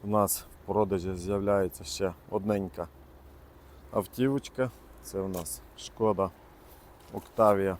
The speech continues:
А сьома дві тисячі дев'ятнадцятого року,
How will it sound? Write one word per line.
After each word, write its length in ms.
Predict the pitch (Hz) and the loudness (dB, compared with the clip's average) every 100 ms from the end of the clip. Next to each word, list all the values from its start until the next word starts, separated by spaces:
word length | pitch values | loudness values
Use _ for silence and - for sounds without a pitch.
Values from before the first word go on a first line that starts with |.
| - - | -8 -12
А 80 | |
сьома 440 | 92 - 139 139 127 - - - - - - - - - - | -6 0 2 2 -4 -8 -20 -20 -20 -20 -20 -20 -20 -20 -8
дві 140 | 98 | -6
тисячі 520 | - 113 - 95 95 - - - | -2 -2 -2 -8 -10 -12 -18 -4
дев'ятнадцятого 920 | 110 107 - 107 104 - - 98 117 | 0 0 0 -2 -2 -6 -6 -2 2
року, 360 | 147 147 143 | 2 0 -4